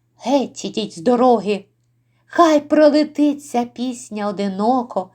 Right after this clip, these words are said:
як вихор через море льодове. Не треба їй ні сліз, ні спочування. Їй треба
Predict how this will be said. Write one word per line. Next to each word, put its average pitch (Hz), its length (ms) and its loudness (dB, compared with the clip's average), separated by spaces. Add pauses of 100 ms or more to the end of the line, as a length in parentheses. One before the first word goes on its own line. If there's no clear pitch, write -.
(580)
як 208 380 -2
вихор 247 680 0
через 247 360 -2
море 220 520 0
льодове. 208 480 0 (920)
Не 262 220 -4
треба 254 560 0
їй 190 440 -10 (600)
ні 302 240 2
сліз, 262 680 -2 (380)
ні 277 160 -2
спочування. 202 1000 -6 (1040)
Їй 220 260 -2
треба 214 720 -4